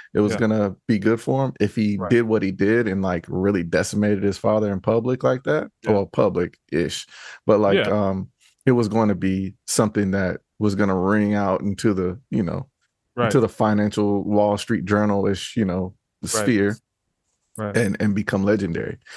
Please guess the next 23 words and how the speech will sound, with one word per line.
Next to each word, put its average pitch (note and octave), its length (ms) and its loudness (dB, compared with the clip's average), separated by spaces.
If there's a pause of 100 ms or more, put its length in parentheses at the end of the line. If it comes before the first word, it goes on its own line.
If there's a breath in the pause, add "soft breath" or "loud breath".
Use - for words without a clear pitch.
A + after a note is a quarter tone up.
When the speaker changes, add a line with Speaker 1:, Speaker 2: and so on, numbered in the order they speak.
(260 loud breath)
Speaker 1:
So A2 200 2
Speaker 2:
Well, D3 200 2
it's, - 300 -8 (220)
it's C3+ 160 -2
also D#3 220 0
like, A2+ 300 0
you A2+ 80 -2
know, G#2 340 -2
it's A#2 200 -6
also A2+ 240 0
what A2 160 -4
Sp-, - 260 -6
uh, A2+ 260 -2 (260)
Spios A#2+ 440 -2
does, - 280 -16
you G#2 80 -2
know, G2+ 360 -4
uh, G2+ 480 -6
he A2+ 160 -6
comes G#2+ 280 -2
in A2+ 240 2
and A2 120 -2
he's, G#2 280 -4